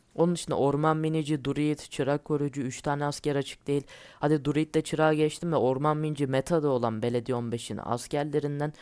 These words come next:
Bir an önce açman lazım. Dediğim gibi şu kışlaları, kara kışlaları bir an önce yükselt. Onun dışında en başta fullemen gereken askerler ejder, ejder, binci, balondur.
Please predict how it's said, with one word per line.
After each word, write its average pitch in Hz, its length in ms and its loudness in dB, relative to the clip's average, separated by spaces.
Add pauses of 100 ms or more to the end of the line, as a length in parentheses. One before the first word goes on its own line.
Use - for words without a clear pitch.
(380)
Bir 170 60 6
an 151 100 4
önce 135 220 2
açman 113 400 -2
lazım. 135 340 0
Dediğim 165 260 6
gibi 127 160 -2
şu - 180 -6
kışlaları, 160 640 2
kara 160 200 2
kışlaları 143 640 -2
bir 156 80 4
an 143 120 4
önce 127 200 -2
yükselt. 147 400 -2 (380)
Onun 185 180 2
dışında 175 220 -2
en 170 200 2
başta 170 260 0
fullemen 160 460 0
gereken 156 340 2
askerler 147 520 -2
ejder, 147 340 2
ejder, 143 380 0
binci, 135 320 -2
balondur. 135 480 2